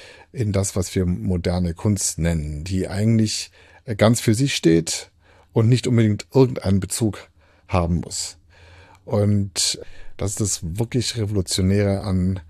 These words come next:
Cézanne. Wir zitieren ja immer diesen Ausspruch, „Kunst ist eine Harmonie parallel zur Natur“, äh, schön und gut. Was wir aber nie zitieren, ist, wie der Satz fortgesetzt wird.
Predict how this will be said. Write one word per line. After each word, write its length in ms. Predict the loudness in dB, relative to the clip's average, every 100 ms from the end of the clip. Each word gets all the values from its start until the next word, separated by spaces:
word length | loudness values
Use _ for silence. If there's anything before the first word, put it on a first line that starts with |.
| -16 -4
Cézanne. 520 | -2 0 0 0 -2 -8 -20 -20 -2
Wir 180 | 0
zitieren 400 | 0 -2 4 6
ja 100 | 6
immer 140 | 4 2
diesen 340 | 2 0 0
Ausspruch, 840 | 0 0 0 -4 2 2 2 -6 -20 -20 -20 _ _ -20 _ -18 0
„Kunst 560 | 6 6 6 -2 -12
ist 260 | -4 -2 0
eine 240 | 0 2
Harmonie 400 | 2 2 2 2
parallel 460 | 0 0 2 2 2
zur 180 | 0 0
Natur“, 800 | -2 0 4 6 6 4 -2 -10 _ _ _ _ _ _ _ -8
äh, 320 | -4 -4 -4
schön 220 | 0 2
und 120 | 2
gut. 380 | 2 2 0 -4 -4
Was 180 | -2
wir 60 | 0
aber 120 | 2
nie 140 | 2 2
zitieren, 520 | -2 -2 4 4 4
ist, 340 | 0 -6 -10 -6
wie 300 | -2 -2 0
der 160 | 0
Satz 260 | 2 0 -2
fortgesetzt 680 | 0 0 0 -2 -2 -2 -2
wird. 220 | 0